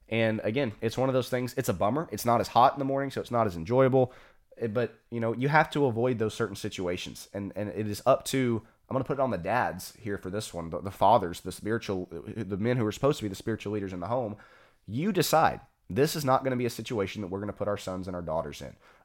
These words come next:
Avoid the situations. Doesn't mean move your, move your beach trip to, to March. Move it to, to October, whatever it is. Find a beach that maybe nobody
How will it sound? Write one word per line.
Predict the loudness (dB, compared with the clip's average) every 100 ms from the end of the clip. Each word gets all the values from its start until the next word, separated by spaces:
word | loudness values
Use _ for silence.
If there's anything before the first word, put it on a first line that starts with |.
| -2
Avoid | 0 2 0 0
the | -2
situations. | -4 -4 -2 0 0 -2 -10 -20 -20 -8
Doesn't | -2 -2 -2
mean | -2 -2 -2 -6 _ _ -4
move | 2 2 4
your, | 4 6
move | 4 6
your | 6
beach | 4 2 0
trip | 4 4 4
to, | 0 0
to | 0
March. | 2 4 2 -2 -12 -18 _
Move | -4 -2 -2
it | -2
to, | -2 0
to | 6
October, | 6 6 4 0 0 -2
whatever | 2 6 6
it | 4
is. | 2
Find | 4 6 4
a |
beach | 2 0 -2
that |
maybe | 0 0 2
nobody | 4 6 4 4